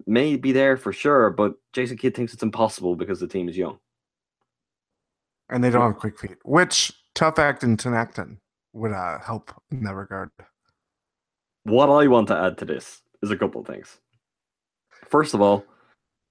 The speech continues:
Speaker 1: don't know if he's noticed, but the trapping scheme has clearly proven to be impossible for this young team as well.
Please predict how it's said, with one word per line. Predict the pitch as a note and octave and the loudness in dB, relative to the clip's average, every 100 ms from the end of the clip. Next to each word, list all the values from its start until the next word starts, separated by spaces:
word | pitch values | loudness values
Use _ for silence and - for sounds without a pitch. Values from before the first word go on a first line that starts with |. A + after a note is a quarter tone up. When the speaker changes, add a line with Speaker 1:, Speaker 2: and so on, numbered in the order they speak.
| _ - | _ -8
Speaker 1:
don't | G#2 | 0
know | B2 | 2
if | A#2 | 4
he's | A2 | 4
noticed, | G#2 G2+ G2 - - - - | 4 4 2 -4 -16 -12 2
but | G2+ F#2 - - | 2 2 -2 -16
the | G2 G2+ G2 | -4 0 0
trapping | - - A2+ A2+ G2 F2 E2+ _ _ _ _ _ _ _ _ _ _ _ _ _ | -2 -2 -2 0 0 0 -4 _ _ _ _ _ _ _ _ _ _ _ _ _
scheme | - - G2+ F2+ | -12 0 0 0
has | F2 | -4
clearly | - G2+ G2 | -2 0 0
proven | - G2 F2+ F2 | 0 0 0 -2
to | |
be | F#2+ | -6
impossible | E2+ - G2 - F2+ | -6 -2 -4 -2 -4
for | F2 F2+ | -2 -4
this | F2 | -2
young | G#2 G2+ | 0 0
team | G2 G#2+ G2+ | 0 -2 -2
as | F#2+ | 0
well. | A#2+ D#3+ | 2 2